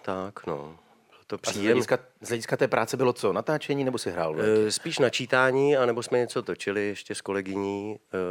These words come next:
Speaker 1: eh, se studentama. A, mm, prostě, no, práce, práce byla i přes prázdniny, no. Já to tady nechci vyjmenovávat, abych nezdržoval.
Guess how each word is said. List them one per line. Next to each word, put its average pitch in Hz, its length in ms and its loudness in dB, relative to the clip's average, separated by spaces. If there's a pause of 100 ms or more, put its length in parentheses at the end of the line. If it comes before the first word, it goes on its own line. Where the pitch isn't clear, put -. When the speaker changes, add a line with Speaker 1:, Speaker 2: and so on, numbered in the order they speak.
Speaker 1:
eh, 90 40 -4
se 95 140 -6
studentama. 101 680 0 (760)
A, 95 600 0 (300)
mm, 85 380 -14 (380)
prostě, 113 720 0 (180)
no, 104 80 2
práce, 117 600 2
práce 113 380 0
byla 127 200 6
i 135 80 6
přes 123 240 -2
prázdniny, 123 600 2
no. 95 180 -2
Já 101 80 0
to 101 120 -16
tady 117 140 10
nechci 110 240 6
vyjmenovávat, 95 640 6
abych 82 200 -4
nezdržoval. 82 600 -6